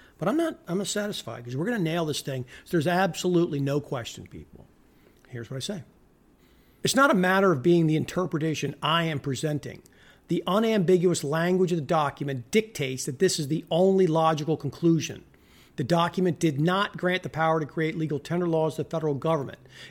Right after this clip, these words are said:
It doesn't matter that the Supreme Court dreamed it up. The language of the document is clear and unambiguous from a strictly logical point of view, and there was no such power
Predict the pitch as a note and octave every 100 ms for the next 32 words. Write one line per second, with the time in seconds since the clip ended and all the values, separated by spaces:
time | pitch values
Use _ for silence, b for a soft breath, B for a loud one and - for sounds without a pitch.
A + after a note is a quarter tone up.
0 | - D#3 E3+ F#3+ F3+ E3 F3 F3+ E3+ D#3+
1 | - B2+ E3 E3+ D3+ E3 D#3+ B2+ E3+ F3
2 | E3 E3+ C#3 - - b b - C#3 D3+
3 | E3 F3+ F3 F#3+ E3 F3 E3 F3 E3+ -
4 | - F3+ F#3+ F#3 C#3+ D3+ D3 C#3 B2+ E3+
5 | F#3+ F#3+ F#3 - D3 C3+ - F#3+ G3 G3
6 | F3+ D3+ C#3+ C#3 D3 B2 D#3+ D3 B2+ D3+
7 | G3+ G3 D3+ C#3 C3+ C3+ F#3+ A3 G#3+ G3+
8 | - E3 E3 D#3+ D3